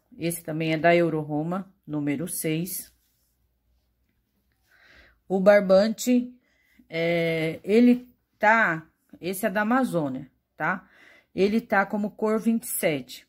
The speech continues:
ou ele é melancia ou cor goiaba,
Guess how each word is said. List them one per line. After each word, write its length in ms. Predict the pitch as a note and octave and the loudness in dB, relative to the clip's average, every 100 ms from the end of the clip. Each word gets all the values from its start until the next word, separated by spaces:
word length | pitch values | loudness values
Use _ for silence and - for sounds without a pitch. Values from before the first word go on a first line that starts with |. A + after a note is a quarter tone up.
| - | -12
ou 240 | - G#3 | -2 4
ele 200 | A#3+ G#3 | 4 4
é 80 | E3+ | 0
melancia 1000 | D#3 E3 F3+ G3+ - G3 F#3+ G#3 B3 C4 - _ - | 0 -2 -2 -4 -6 -4 -2 2 2 0 -4 _ -8
ou 500 | G3 G#3 A#3 C4 B3 _ _ | -2 2 2 0 -8 _ _
cor 380 | - G3+ G3+ A3 | -4 -2 0 -2
goiaba, 720 | G3+ A#3+ A#3 D3+ C3 C3+ - | 2 4 4 2 -2 -10 -14